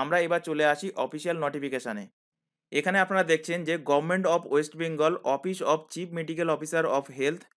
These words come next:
বনমালীপুর বারাসাত নর্থ টোয়েন্টি ফোর পরগনা। লেফট সাইডে এখানে মেমো নাম্বার দেখতে পাচ্ছেন এবং রাইট সাইডে এই নোটিফিকেশনটা কবে প্রকাশিত হয়েছে সেই ডেটটা এখান থেকে আপনারা দেখতে পাচ্ছেন।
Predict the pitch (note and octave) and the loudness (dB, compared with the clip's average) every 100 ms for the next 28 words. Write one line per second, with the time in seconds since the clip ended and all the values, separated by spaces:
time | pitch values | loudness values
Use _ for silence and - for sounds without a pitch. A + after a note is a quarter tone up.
0 | B2+ C3+ D#3 D#3+ D#3 D3+ D#3 F3 C#3 C3+ | -10 -6 -2 0 0 -2 -4 -2 0 0
1 | C#3 E3 F3 - C#3 C#3 - C#3+ C#3+ D3+ | 0 -2 -6 -6 -4 -4 -2 -4 -2 -2
2 | D3+ C#3+ C3+ C3+ F#3 - _ _ B2+ C3+ | 0 -2 0 -4 -4 -8 _ _ -2 -2
3 | D3 F3 F3 F3 D#3+ E3 D3 D3 D#3+ E3 | 0 -2 -2 -4 -2 -4 -2 -2 -2 0
4 | E3 D#3+ D#3+ E3 D3+ F3 F#3+ G3+ B2+ D3 | 0 -2 -2 -2 -2 -4 -8 -8 -8 -4
5 | C3+ C#3 D3+ E3 E3 E3+ D3+ C#3+ C#3+ D3 | 2 2 2 -4 -2 -4 -4 -6 -6 -8
6 | D#3 D#3 D#3+ C#3 D3 D#3+ D#3 D#3 D#3 D#3 | -6 -6 -2 -2 -2 -2 -4 -4 -4 -4
7 | D3 E3 D3 C3+ B2+ C#3+ E3+ D#3 D#3 C#3+ | -4 -4 -6 -6 -6 -4 -2 -2 -4 -6
8 | D3+ C#3+ C#3 C#3+ C3 C3 D3 C#3+ C#3+ | -2 -2 -2 -6 -6 -6 -2 -2 -2